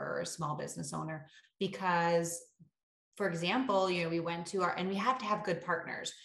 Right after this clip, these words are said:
So we went to our insurance agent and we said, "Hey, poke holes in our policy, make sure we're good to go. We're about to take this leap. We wanna look good, you know, and make sure that we have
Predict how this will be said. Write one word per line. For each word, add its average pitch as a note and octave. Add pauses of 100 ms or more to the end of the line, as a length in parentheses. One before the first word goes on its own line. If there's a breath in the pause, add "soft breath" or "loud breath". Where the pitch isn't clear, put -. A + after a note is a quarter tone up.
(140 loud breath)
So A3
we B3
went A#3+
to G3
our F3
insurance F3
agent E3
and D3+
we E3
said, -
"Hey, E3+
poke A#3+
holes A3+
in G3
our G3
policy, E3
make G#3
sure A#3+
we're A3
good A3
to G3+
go. -
We're E3+
about A#3+
to -
take A3
this G#3+
leap. E3
We E3
wanna G#3
look G3
good, D#3+
you E3+
know, E3
and E3+
make F3
sure E3+
that E3
we E3
have E3+